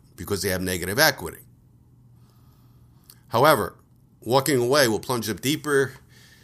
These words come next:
in debt and ruin their credit, which they may never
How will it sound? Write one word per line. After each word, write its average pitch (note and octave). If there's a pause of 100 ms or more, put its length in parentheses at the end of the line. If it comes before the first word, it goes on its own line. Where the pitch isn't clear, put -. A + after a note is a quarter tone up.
(500)
in G#2
debt G#2+
and G#2
ruin C3
their A#2+
credit, G#2 (640)
which A2+
they A2+
may G#2+
never G2+